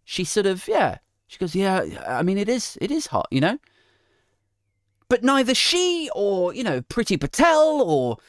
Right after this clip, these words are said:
Theresa May before, like, none of the Home Secretaries can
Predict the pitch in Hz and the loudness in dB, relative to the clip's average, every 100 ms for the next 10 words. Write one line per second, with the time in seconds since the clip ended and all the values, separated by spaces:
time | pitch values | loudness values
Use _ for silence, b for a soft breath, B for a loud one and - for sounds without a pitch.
0 | b b - 185 139 156 131 120 208 311 | b b -4 -2 2 2 4 4 6 6
1 | 320 202 143 - 311 285 180 180 220 247 | 4 0 -2 2 4 6 2 2 2 6
2 | 359 392 359 247 220 214 196 196 147 127 | 6 4 4 6 6 4 2 0 2 0
3 | 98 92 214 170 | 0 0 -2 -2